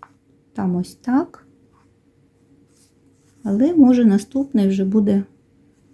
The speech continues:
правильний. Треба чекати і спостерігати. У цих рослинок така коричнева облямівочка, але всі вони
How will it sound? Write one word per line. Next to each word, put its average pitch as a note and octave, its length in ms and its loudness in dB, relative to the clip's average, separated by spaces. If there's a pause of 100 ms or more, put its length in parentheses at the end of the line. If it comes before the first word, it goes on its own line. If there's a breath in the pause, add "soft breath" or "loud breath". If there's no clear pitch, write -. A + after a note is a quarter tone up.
(460)
правильний. F#3 760 -2 (1500)
Треба F3 300 -4
чекати F4+ 680 -6
і D#4 300 0
спостерігати. A3+ 960 -4 (1120)
У A3+ 80 0
цих A3+ 320 -4
рослинок G#3+ 520 2
така - 320 -8
коричнева G#3 720 2
облямівочка, B3 920 2
але B3 220 0
всі C#4 400 -4
вони G#3 560 0